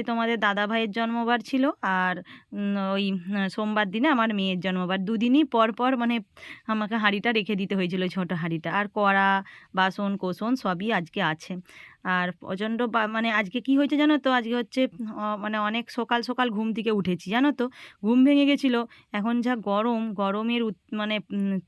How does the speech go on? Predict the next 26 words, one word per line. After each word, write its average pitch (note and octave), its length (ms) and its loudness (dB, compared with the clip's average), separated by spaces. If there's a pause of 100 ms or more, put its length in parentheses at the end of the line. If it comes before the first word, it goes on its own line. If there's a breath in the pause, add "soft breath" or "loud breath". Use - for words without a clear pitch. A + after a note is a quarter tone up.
চাপে G3+ 340 0
না C#4+ 160 6
আমার A3 240 -2
ঘুম F#3+ 320 -2
ভেঙে, A#3 260 0
ঘুম G3 440 -4
ভেঙে A#3 220 0
গেছে। A#3 240 -2 (340 loud breath)
আমি G#3+ 160 -4
ভাবলাম A#3 400 2
যে A3 100 -2
আর G3+ 200 2
ঘুমোবো G#3 420 -2
না, A#3 140 0 (340 loud breath)
আমি G3+ 200 -2
এরপরে G#3+ 280 -4
উঠে G#3+ 280 -2
পড়ি। G3+ 260 -2 (320 loud breath)
আর F3 340 -2 (140)
এরপরে G3 320 -4
অনেকগুলো G3 440 -2
বাসন F#3+ 360 -4
কোসনও G#3+ 320 -4
আছে, B3 320 0 (360 soft breath)
আর F#3 140 -4
সব F#3+ 200 -4